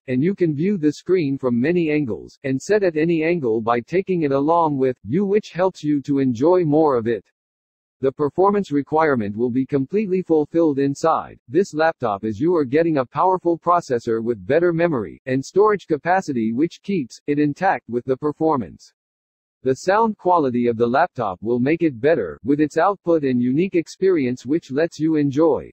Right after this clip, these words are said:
the videos and audios to the maximum. So, basically, this laptop is fully power packed to give you the best possible design experience and performance.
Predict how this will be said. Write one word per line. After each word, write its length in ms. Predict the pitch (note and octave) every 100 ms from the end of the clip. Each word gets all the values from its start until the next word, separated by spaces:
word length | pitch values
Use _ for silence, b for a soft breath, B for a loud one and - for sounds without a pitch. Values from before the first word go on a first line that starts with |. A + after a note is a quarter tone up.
| -
the 120 | C3
videos 580 | B2 G#3 G#3 C#3+ C3 C3
and 120 | C3
audios 540 | D3+ F3+ B2 G#2 G#2+ -
to 100 | C3+
the 120 | C#3+
maximum. 680 | D3 F#3 - A#2 E2 G#1+ - _ _ _ _ _ _
So, 420 | - E3+ D3+ E2+ D2
basically, 640 | G#2 G3+ - D#3 G#2+ C#2 A1+ A2+
this 260 | E3+ G3+
laptop 520 | D3+ E3+ - A#2 G2
is 180 | A2+ A2+
fully 320 | _ G3+ G3
power 420 | F3 E3 F3+ A#2 A#2+
packed 360 | D3+ F#3 _
to 100 | D#3
give 240 | B2+ E3 C#3+
you 160 | D#3
the 140 | B2+ A#2+
best 320 | G2 F3+ - _
possible 480 | F3+ G3 F3 C3+ C3+
design 460 | C3+ B2+ D#3 F3+
experience 680 | D#3 - - G3+ E3 A#2 A2+
and 180 | B2+ C3
performance. 720 | D3+ - E3+ C#3+ E2 - -